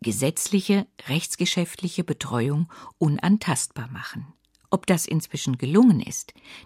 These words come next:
darüber wollte der letzte Betreuungsgerichtstag Bilanz ziehen.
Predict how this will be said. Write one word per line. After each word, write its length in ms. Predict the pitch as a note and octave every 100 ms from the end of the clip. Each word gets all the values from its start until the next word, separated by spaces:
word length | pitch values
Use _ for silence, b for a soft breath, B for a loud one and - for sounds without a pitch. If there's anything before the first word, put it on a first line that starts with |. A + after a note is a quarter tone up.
| -
darüber 540 | C3 B2 F3 A3 A3+ -
wollte 340 | F3+ F#3 G3
der 140 | F3+
letzte 360 | B2 D3+ - E3+
Betreuungsgerichtstag 1300 | C#3+ - - B2+ C#3+ - E3+ F3+ - - F#3 F3+ -
Bilanz 480 | - G#3 C#3 B2+ -
ziehen. 400 | - B2 A#2+ A#2